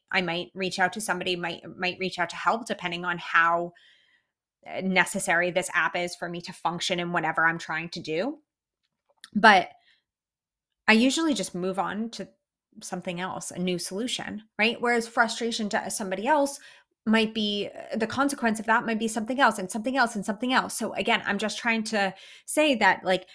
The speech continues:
there is so much subjectivity out in the world, and what user research tries to do is reduce that subjectivity so that we all have a shared understanding of what we are looking at based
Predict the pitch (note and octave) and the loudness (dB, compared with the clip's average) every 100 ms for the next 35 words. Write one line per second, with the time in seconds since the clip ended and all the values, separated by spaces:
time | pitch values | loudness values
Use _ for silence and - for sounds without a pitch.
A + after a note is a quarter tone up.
0 | - - A#3 B3+ - A3 G#3+ - - C4 | -20 4 6 6 4 2 0 0 2 4
1 | C#4+ - - - A#3 G#3 G#3 G3 B3 B3 | 2 0 -2 -2 0 0 -2 -4 -4 -2
2 | A3 E3 - F#3 - F3 F3 D#4 B3+ F#3 | -2 -2 -2 -4 -4 -4 4 6 6 4
3 | F#3+ G3+ G3 F#3+ G3+ G#3 A#3 B3+ A#3+ A#3 | 0 -2 -2 0 -2 -2 -4 -4 -4 -4
4 | A3+ G3 - A3 F#3+ G#3 G3+ A#3+ G3+ - | -4 -6 -4 -2 -2 -4 -4 -2 -2 -2
5 | G3+ F#3 F3 F#3+ G#3 - G3+ - - F3+ | -4 -4 -6 -4 -4 -4 -6 -6 -6 -4
6 | F#3 F#3 - D#3+ G3 D4 E4+ - - - | -4 -6 -8 -6 -6 -6 -10 -20 -4 0
7 | G3+ F#3+ F#3+ F#3 F#3 F#3 - F#3+ F#3 - | 4 4 0 -2 0 0 2 2 2 -2
8 | F3+ F3+ - F3 E3+ D#3+ D#3+ G#3 G#3 D#3+ | 0 0 -2 -6 -8 -8 -6 -2 -2 -2
9 | E3+ D#3+ E3+ E3 D#3+ D#3+ - D#3+ D#3+ D#3 | -2 -2 -4 -4 -4 -6 -8 -2 0 0
10 | D#3+ F3+ F#3+ - | -2 -2 -2 -4